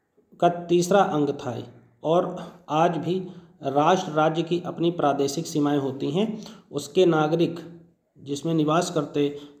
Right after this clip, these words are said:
थे, दुर्ग उस समय सुरक्षा की दृष्टि से बनाए जाते थे। बहुत इं-, इंटरेस्टिंग, आज भी बनाए जाते हैं। आज दुर्गों के स्थान पर सैनिक छावनियाँ बन रही हैं, बिल्कुल ठीक है, अन्य सुरक्षा प्रतिष्ठान हैं।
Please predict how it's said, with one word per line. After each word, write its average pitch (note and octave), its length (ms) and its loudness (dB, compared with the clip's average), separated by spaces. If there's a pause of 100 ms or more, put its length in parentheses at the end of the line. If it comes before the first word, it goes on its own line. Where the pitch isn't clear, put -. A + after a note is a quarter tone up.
(120)
थे, D#3+ 100 0 (540)
दुर्ग F#3+ 320 6
उस F3 340 -4
समय E3 220 -2
सुरक्षा D#3 560 -4
की F3+ 140 -6
दृष्टि D#3+ 320 -4
से E3 160 -2
बनाए C#3+ 280 0
जाते B2+ 380 0
थे। A2 100 -10 (440)
बहुत F3 220 0
इं-, E3+ 240 0
इंटरेस्टिंग, C#3+ 460 -2
आज C#3+ 140 0
भी D#3+ 100 0
बनाए D#3 220 0
जाते C3+ 220 -4
हैं। A#2 260 -8 (600)
आज F3+ 280 6
दुर्गों D3+ 440 4
के F3+ 160 0
स्थान D#3 280 -2
पर F#3 140 0
सैनिक E3 560 0
छावनियाँ D3+ 480 2
बन D3+ 120 2
रही C3 200 0
हैं, B2+ 100 0
बिल्कुल B2+ 320 -2
ठीक D#3 260 -6
है, - 180 -10 (480)
अन्य E3+ 200 4
सुरक्षा E3+ 460 0
प्रतिष्ठान D3+ 640 -2
हैं। - 260 -10